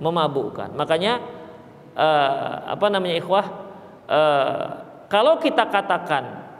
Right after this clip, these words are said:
kita kategorikan alkohol itu adalah khamar,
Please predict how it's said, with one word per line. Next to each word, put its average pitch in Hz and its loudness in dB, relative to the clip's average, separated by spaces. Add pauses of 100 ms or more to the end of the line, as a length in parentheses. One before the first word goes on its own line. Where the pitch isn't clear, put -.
(340)
kita 180 0
kategorikan 175 2
alkohol 208 4
itu 262 2
adalah 185 4
khamar, 165 -2